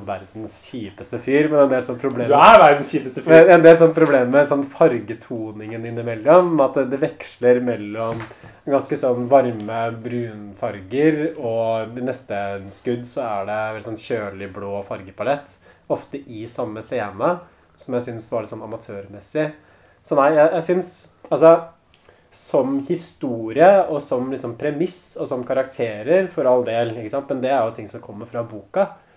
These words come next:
Speaker 1: men som film, og liksom som filmhåndverk, og som et forsøk på å filmatisere dette her, og på en måte ta en litt sånn aktiv innstilling til, ok,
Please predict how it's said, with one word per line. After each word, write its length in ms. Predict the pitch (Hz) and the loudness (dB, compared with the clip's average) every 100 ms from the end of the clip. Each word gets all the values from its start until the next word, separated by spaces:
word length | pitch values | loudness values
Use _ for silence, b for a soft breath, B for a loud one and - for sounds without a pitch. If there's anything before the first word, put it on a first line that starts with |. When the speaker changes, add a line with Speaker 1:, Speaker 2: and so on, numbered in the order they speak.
| b b | b b
Speaker 1:
men 160 | 139 127 | -6 -6
som 300 | 123 127 117 | -4 -6 -6
film, 440 | 123 - 202 208 101 95 | -10 -8 -6 -6 -8 -12
og 160 | 143 | -14
liksom 180 | 123 120 | -10 -8
som 140 | 135 131 | -10 -10
filmhåndverk, 1160 | - 131 104 104 - 135 127 175 190 - _ - _ _ _ _ _ | -18 -16 -14 -16 -14 -14 -8 0 0 0 _ -20 _ _ _ _ _
og 100 | 127 | -6
som 140 | 123 135 | -4 -6
et 80 | 135 | -8
forsøk 340 | - - 101 | -12 -12 -16
på 120 | - - | -14 -14
å 40 | |
filmatisere 960 | 120 107 107 127 - - 123 104 101 107 | -12 -14 -12 -12 -12 -14 -14 -14 -14 -14
dette 240 | 110 113 | -10 -4
her, 280 | 139 180 147 | 0 2 0
og 80 | 147 | -4
på 40 | |
en 60 | 123 | -10
måte 140 | 120 | -10
ta 180 | - 117 110 110 | -10 -8 -6 -8
en 180 | 113 110 110 110 117 _ _ _ _ _ _ _ | -8 -10 -14 -16 -20 _ _ _ _ _ _ _
litt 100 | - | -14
sånn 200 | - 123 127 | -10 -8 -8
aktiv 400 | 117 - 131 123 | -14 -10 -10 -8
innstilling 720 | 135 101 - 120 107 127 135 123 b b b | -12 -12 -14 -12 -8 -6 -6 -10 b b b
til, 160 | - 127 | -6 -2
ok, 140 | 123 | -2